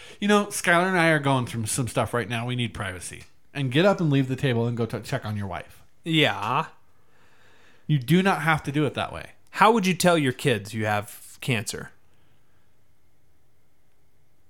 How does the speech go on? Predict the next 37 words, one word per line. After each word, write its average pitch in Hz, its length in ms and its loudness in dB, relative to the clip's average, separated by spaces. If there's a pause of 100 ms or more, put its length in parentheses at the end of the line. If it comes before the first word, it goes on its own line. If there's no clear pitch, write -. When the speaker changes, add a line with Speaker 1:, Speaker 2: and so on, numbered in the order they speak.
(1120)
Speaker 2:
Uh-huh. 127 540 2 (1120)
Speaker 1:
I'm 165 160 6
Speaker 2:
It's 220 80 4
Speaker 1:
a 190 40 8
Speaker 2:
not 214 160 8
gonna 202 160 6
be 196 80 8
Speaker 1:
terrible 185 180 6
Speaker 2:
an 214 60 8
Speaker 1:
person. 185 120 4
Speaker 2:
email. 127 320 4
It's 139 120 -2
not 190 180 6
gonna 190 140 2
be 170 140 2
an 165 80 2
email. 156 260 4
Speaker 1:
No. 107 40 2
Speaker 2:
I 143 140 4
know 160 160 6
you're 147 160 4
not 131 80 2
gonna 123 140 2
Speaker 1:
I 170 80 8
Speaker 2:
do 208 60 6
Speaker 1:
don't 214 80 6
Speaker 2:
an 180 60 0
Speaker 1:
know 160 120 4
that 143 80 2
Speaker 2:
email. 135 120 2
Speaker 1:
I'd 110 140 -4
tell 113 160 -6
them - 240 -16 (400)
until, 143 420 2
until 139 520 2
it, 131 60 -2
like, 127 420 -2